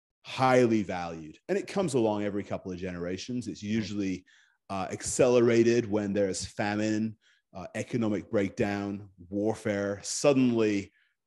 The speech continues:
Speaker 1: the luxury of not needing a masculine man around
Speaker 2: Mm-hmm.
Speaker 1: disappears.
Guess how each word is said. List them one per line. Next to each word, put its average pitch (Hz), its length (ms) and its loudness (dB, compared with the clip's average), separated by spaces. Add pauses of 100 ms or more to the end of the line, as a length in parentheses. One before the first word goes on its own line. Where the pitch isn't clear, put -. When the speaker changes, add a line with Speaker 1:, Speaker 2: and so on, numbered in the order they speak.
Speaker 1:
the 110 80 0
luxury 123 560 2
of 110 120 0
not 113 240 -2
needing 135 340 2
a 110 40 0
masculine 101 600 -4
man 92 240 -4
around 87 480 -6
Speaker 2:
Mm-hmm. - 440 -14
Speaker 1:
disappears. 113 1000 -2